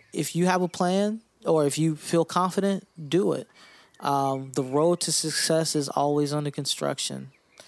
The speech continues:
You know, you get out there. If you think you got it, if you think you got the road, go. And if it doesn't work, you, you back up and you detour and figure it out.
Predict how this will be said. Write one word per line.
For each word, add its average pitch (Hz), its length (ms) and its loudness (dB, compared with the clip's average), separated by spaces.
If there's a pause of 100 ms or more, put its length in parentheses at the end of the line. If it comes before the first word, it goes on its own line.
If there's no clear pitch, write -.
(340)
You 147 100 0
know, 139 260 0 (140)
you 147 80 -8
get 156 220 2
out 165 240 2
there. 170 340 4
If 147 160 -4
you 160 60 0
think 170 240 0
you 170 60 0
got 170 280 4
it, 185 60 4
if 143 100 2
you 165 80 2
think 165 220 0
you 165 60 -2
got 170 180 2
the 170 80 2
road, 170 480 2
go. 156 380 2
And 151 180 -2
if 151 100 -2
it 156 60 -2
doesn't 175 240 2
work, 202 320 2
you, 180 140 0
you 170 180 0
back 165 320 0
up 185 240 2
and 170 160 -4
you 175 100 -4
detour 160 440 -2
and 135 80 -6
figure 156 220 0
it 165 60 2
out. 165 220 2